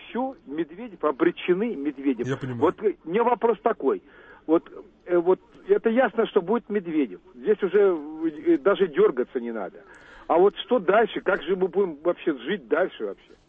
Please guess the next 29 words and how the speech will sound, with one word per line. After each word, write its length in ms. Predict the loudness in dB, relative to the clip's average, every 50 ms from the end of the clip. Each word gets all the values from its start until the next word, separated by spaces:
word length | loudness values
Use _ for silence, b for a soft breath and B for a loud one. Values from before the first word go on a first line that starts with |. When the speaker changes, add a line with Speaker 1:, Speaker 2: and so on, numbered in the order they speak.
| _ _ -12
Speaker 2:
Я 100 | -12 -12
понял. 220 | -12 -14 -16 -16 -20 b b b b b b b b
Ну, 180 | -8 -8 -8 -10
смотрите, 680 | -12 -10 -8 -6 -6 -6 -8 -8 -10 -12 -12 -12 -14 -12 -4
то, 120 | -4 -4
что 260 | -4 -2 -4 -4 -4
Запад 400 | -2 0 0 0 0 -2 -8 -6
достаточно 480 | -6 -8 -6 -4 -6 -6 -6 -8 -10 -10
высокомерно 800 | -10 -8 -10 -6 -4 -4 -2 0 0 0 0 0 -4 -10 -12
себя 260 | -12 -14 -10 -8 -6 -6
ведет, 400 | -6 -6 -8 -8 -8 -8 -12 b b b b b b b b _
считает, 440 | -18 -16 -16 -4 -2 0 0 0 -2
что 600 | -8 -14 -12 -10 -8 -8 -6 -8 -8 -10 -12 -10
в 80 | -6 -6
Америке 420 | -4 -2 -2 -2 -2 -4 -10 -12
вот 140 | -12 -12 -10
праймерис 560 | -4 -2 -2 -2 -2 -4 -8 -8 -10 -10 -10
и 40 | -6
выборы, 480 | -4 -4 -2 -2 -2 -4 -4 -4 -6 -8
и 20 |
там 220 | -10 -10 -12 -12 -14
все 140 | -14 -14 -12
думают, 380 | -8 -6 -6 -6 -6 -8 -8
Барак 360 | -8 -10 -10 -10 -10 -12 -12
Обама 400 | -10 -6 -4 -4 -4 -2 -4 -4
или 140 | -4 -6 -8
Хир-, 440 | -8 -8 -10 -10 -10 -10 -12 -12 -12
Хиллари 340 | -12 -12 -10 -10 -10 -12 -12
Клинтон, 480 | -10 -8 -8 -8 -8 -10 -12 -14 -16